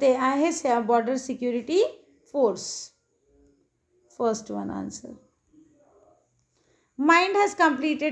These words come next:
thirteen years of, Milind has completed thirteen years of his age. After how many years now he will get the right to vote? मिलिंदने किती वर्ष कंप्लीट केलेले आहे?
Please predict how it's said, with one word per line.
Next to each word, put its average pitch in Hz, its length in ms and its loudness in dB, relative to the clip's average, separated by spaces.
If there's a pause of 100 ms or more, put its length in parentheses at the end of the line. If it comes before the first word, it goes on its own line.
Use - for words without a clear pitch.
(160)
thirteen 320 420 2
years 320 380 0
of, 285 160 0 (600)
Milind 339 300 4
has 359 160 6 (100)
completed 285 480 -2 (140)
thirteen 285 380 -2
years 285 200 -2
of 285 280 -6
his 233 160 -4
age. 262 360 0 (420)
After 330 300 4
how 311 320 4
many 330 460 0
years 233 200 0 (440)
now 294 160 4 (380)
he 339 200 4
will 330 260 2
get 285 200 4
the 254 120 0
right 240 500 0
to - 20 2 (540)
vote? 233 240 2
मिलिंदने 294 460 4
किती 294 260 -4
वर्ष 294 240 0
कंप्लीट 277 420 0
केलेले 277 360 2
आहे? 277 260 4